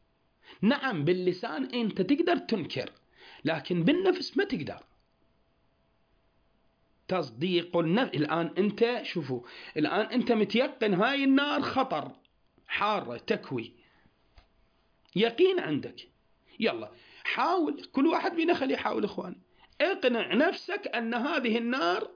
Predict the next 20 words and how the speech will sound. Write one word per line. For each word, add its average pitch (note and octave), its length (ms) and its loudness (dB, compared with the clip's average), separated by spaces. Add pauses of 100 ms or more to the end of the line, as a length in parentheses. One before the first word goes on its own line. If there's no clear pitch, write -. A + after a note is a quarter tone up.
(840)
باردة، C3+ 500 0
لا، C3+ 360 0
لا، C3 420 -2
لا B2+ 340 -2
أثر G#2+ 280 -8
لها، G#2 220 -8
لا D3+ 180 2
تؤذي. - 460 -8 (200)
يلا، - 260 -12
إيش - 100 -16
تقدر C#3 260 0
تقنع C3+ 320 -6
نفسك؟ D3 320 -8
تقدر؟ G3 280 -8 (1080)
ما F2+ 100 -8
تقدر، D#3+ 320 0
يقين F3+ 400 0
عندك. D4+ 560 0 (1600)
قاطع، D4+ 360 0
جزم. G3+ 520 -2